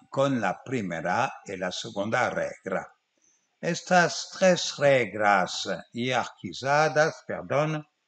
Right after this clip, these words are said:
son fundamentales para saber cómo funciona nuestra organización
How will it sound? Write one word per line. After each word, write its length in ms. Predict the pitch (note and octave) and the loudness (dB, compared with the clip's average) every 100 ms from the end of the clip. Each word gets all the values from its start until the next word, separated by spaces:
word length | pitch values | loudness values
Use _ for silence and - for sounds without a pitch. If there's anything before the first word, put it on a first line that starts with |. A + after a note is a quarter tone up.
| _ _ | _ _
son 520 | _ - D#3 E3 E3 - - | _ -4 2 2 0 -4 -16
fundamentales 1600 | - - F#3 D#3 D3 A#2 - A#2 G#2+ B2 C3 D3+ D3 - - _ _ _ | -8 2 4 4 2 0 -2 0 2 2 2 2 -2 -10 -20 _ _ _
para 600 | C#3+ C3+ C#3 D#3 D#3 G#3 - - _ _ _ _ _ _ _ - _ _ _ _ _ _ _ _ | 2 4 6 4 4 0 -10 -20 _ _ _ _ _ _ _ -20 _ _ _ _ _ _ _ _
saber 800 | - - C#3 B2 F3 D#3+ C3+ - | -12 -6 -4 2 6 6 4 0
cómo 520 | - C#3 D3+ C#3+ A#2 - _ _ _ _ _ | -6 0 4 4 2 -6 _ _ _ _ _
funciona 680 | - D#3+ D3+ - C#3+ B2 | -6 -4 -4 -2 -2 -2
nuestra 680 | G#2+ A2+ A#2+ - - A2 G2 - - _ _ | -4 -4 -4 -4 -2 0 0 -4 -14 _ _
organización 1300 | - F3 C#3+ C3 A#2 F#2+ F#2+ E2+ - A2+ A2+ C#3+ E3 | 4 4 4 -2 -4 -4 -6 -6 -8 -4 0 0 -2